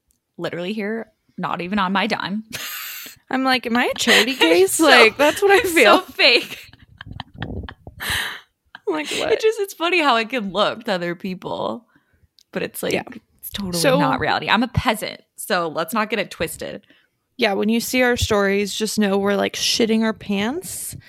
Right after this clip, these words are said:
Speaker 1: Yeah, actually. I will
Speaker 2: And
Speaker 1: be
Speaker 2: if we look
Speaker 1: shitting.
Speaker 2: calm, we're not.
Speaker 1: No, absolutely not. Share our word, and then I'll get into our loaded review.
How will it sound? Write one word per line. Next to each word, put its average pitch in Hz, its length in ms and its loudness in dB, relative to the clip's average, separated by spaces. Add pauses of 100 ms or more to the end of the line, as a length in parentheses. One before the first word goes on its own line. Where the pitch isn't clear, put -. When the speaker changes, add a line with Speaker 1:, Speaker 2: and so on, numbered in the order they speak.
Speaker 1:
Yeah, 180 380 0 (420)
actually. 170 720 -4 (460)
I 196 60 -2
will 196 80 0
Speaker 2:
And 226 80 -2
Speaker 1:
be 240 40 0
Speaker 2:
if 185 100 -2
we 240 120 2
look 254 220 4
Speaker 1:
shitting. 165 80 -8
Speaker 2:
calm, 233 600 4
we're 226 200 6
not. - 600 -6 (360)
Speaker 1:
No, 202 340 2 (280)
absolutely 175 480 -2
not. 104 220 -4 (720)
Share 208 300 0
our 285 160 2
word, 170 320 2
and 185 200 -4
then 170 120 -6
I'll 165 100 -8
get 175 160 -6
into 170 240 -10
our 170 100 -6
loaded 165 240 -8
review. - 400 -10